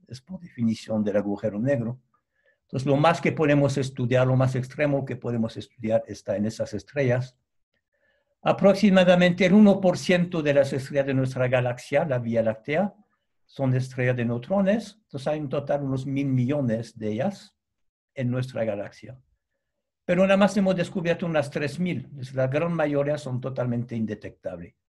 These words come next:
Imagínense, es una, una pelotita de veinticinco kilómetros de diámetro. La gran mayoría son frías, congeladas, son prácticamente imposibles de verlas. Eh, de las que conocemos, la mayoría son los famosos pulsares, también hay magnetares que tienen campos magnéticos enormes,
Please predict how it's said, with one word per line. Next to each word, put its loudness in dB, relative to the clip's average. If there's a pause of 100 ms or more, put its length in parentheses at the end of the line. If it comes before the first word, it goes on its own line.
(420)
Imagínense, 2
es -6
una, 0
una 0
pelotita -2
de 0
veinticinco -4
kilómetros -4
de -2
diámetro. -2 (300)
La -2
gran 0
mayoría 2
son -4
frías, -2
congeladas, 0
son -8
prácticamente -8
imposibles -12
de -8
verlas. -12 (1600)
Eh, 4
de 2
las 4
que -4
conocemos, 6
la 2
mayoría 2
son 0
los 2
famosos -2
pulsares, 0
también -2
hay 0
magnetares 0
que -10
tienen -6
campos -10
magnéticos -8
enormes, 0